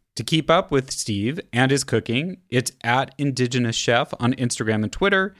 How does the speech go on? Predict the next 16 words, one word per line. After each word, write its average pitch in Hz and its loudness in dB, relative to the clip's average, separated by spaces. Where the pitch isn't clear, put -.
and 135 4
you 131 4
can 123 2
go 123 4
to 120 -4
Indigenous 185 0
Sarasota 147 2
on 117 2
Facebook 113 -2
for 131 0
the 123 4
latest 120 2
menus 120 0
and 107 -2
opening 104 -6
hours. 117 -2